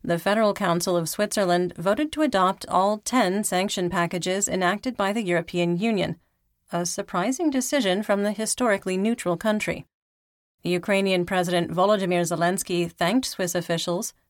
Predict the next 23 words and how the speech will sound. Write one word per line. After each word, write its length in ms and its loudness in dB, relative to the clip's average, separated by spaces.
saying, 420 0
quote, 360 0
"Only 420 4
in 200 2
unity 480 0
can 200 -4
we 120 0
preserve 500 -2
peace 340 -4
as 180 -2
the 100 -2
basis 440 -2
of 100 -2
international 680 0
relations, 640 -2
and 220 2
I 100 4
thank 300 0
Switzerland 580 -2
for 160 -6
the 100 -2
relevant 420 0
decisions," 640 -4